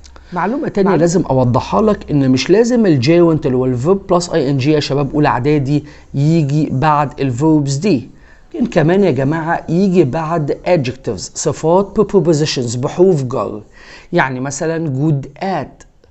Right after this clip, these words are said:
Speaker 1: كويس في حاجة معينة. Bad at، وحش في حاجة معينة. Interested in، مهتم في حاجة معينة.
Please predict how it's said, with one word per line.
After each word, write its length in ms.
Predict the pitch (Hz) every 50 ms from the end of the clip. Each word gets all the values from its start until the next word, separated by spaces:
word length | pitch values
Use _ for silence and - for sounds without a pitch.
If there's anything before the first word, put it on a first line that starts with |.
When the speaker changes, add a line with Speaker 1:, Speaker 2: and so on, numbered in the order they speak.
| _ _ - _ _
Speaker 1:
كويس 580 | - - 143 139 135 135 139 156 160 156 - -
في 80 | -
حاجة 340 | 127 - - 123 127 127 143
معينة. 640 | 139 147 143 123 143 151 151 151 143 123 120 113 - - - _ - - - - - - - - 135 127
Bad 420 | 165 160 156 156 165 165 147 147 151 - -
at، 380 | 175 180 156 131 120 - - -
وحش 360 | - 156 151 - 165 156 -
في 100 | - -
حاجة 280 | - - 143 131 123 143
معينة. 640 | 143 147 131 120 135 139 139 135 127 110 110 - - - - - - - - - - - - -
Interested 640 | 165 156 160 - 170 170 175 170 - - 180 165 135 - -
in، 420 | - 170 165 147 127 107 - - -
مهتم 720 | 131 139 113 104 - - - 160 160 160 165 160 156 147
في 600 | - - - - - - 165 160 156 151 139 127 -
حاجة 380 | - - - 139 131 131 139 147
معينة. 600 | 139 143 123 120 135 135 135 139 131 127 120